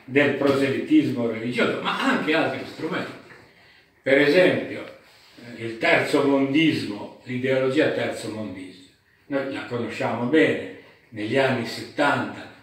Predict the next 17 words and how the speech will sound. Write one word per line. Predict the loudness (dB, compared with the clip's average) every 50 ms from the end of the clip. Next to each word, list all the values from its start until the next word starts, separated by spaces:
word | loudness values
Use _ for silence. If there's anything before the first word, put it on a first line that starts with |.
| _ _ _
fu | -16 -10 -6 -4
agitata | -4 -4 -4 -4 -4 0 2 4 4 4 2 0 -4 -8 -10
soprattutto | -12 -12 -12 -12 -12 -12 -12 -8 -8 -6 -6 -6 -8 -10 -12 -14 -18 -20 -20 _ _
dalla | -10 -6 -4 -4 -4 -4
sinistra | -4 -6 -6 -6 -4 -2 -2 -4 -4 -6 -6 -6 -4 -4 -4
radicale. | -6 -6 -8 -6 -2 0 2 2 2 0 -4 -8 -12 -16 -20 -20 -20 -20 -20 _ _ _ _ _ _ _ _ _ -20 -20 -20 -20 -20 -20 _ _ _ _ _
Recentemente | -14 -10 -10 -8 -4 0 0 0 2 2 0 0 0 0 -2 -2 -4 -6
è | -8
stata | -10 -10 -12 -12 -8 -4 -2
usata | -2 -2 -2 -4 -6 -6 -6 -8 -10 -12 -12 -14 -18 -20 -20 -20 _ -16
dagli | -8 -4 -2 0 0 0 -2 -6 -8 -12 -18 -20 -18 -10
ayatollah, | -6 -4 0 0 0 0 0 -2 -2 -2 -2 0 2 2 2 2 0 -2 -8 -12 -18 -20 -20 -20 _ _ _ -20
eh, | -20 -20 -18 -10 -4 0
iraniani, | 2 4 6 6 6 6 4 2 0 -4 -6 -6 -8 -8 -8 -10 -12 -14 -20 -20 -20 _ _ _ _
eh, | -20 -20 -20 -20 -20 -20 -20 -20 -20 -20 -20 -20 -20 _ _ _ _ _
per | -2 0 2 2 2 2 0 -2 -4 -6 -10
acquistare, | -12 -10 -6 -6 -6 -4 -6 -8 -8 -8 -6 -6 -6 -6 -8